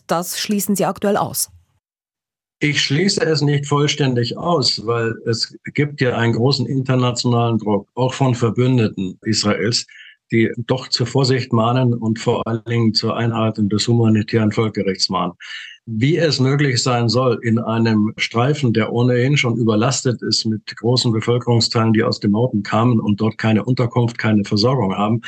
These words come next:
Speaker 2: wie man da noch Operationen durchführen soll, ohne die Zivilbevölkerung in Mitleidenschaft zu ziehen,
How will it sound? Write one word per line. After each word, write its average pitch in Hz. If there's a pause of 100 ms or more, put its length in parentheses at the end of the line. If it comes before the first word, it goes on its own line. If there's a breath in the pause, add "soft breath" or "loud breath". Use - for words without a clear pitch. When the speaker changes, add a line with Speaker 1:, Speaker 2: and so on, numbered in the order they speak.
(460 loud breath)
Speaker 2:
wie 131
man 131
da 135
noch 143
Operationen 131
durchführen 123
soll, 123 (100)
ohne 135
die 113 (160)
Zivilbevölkerung 120
in 107
Mitleidenschaft 110
zu -
ziehen, 139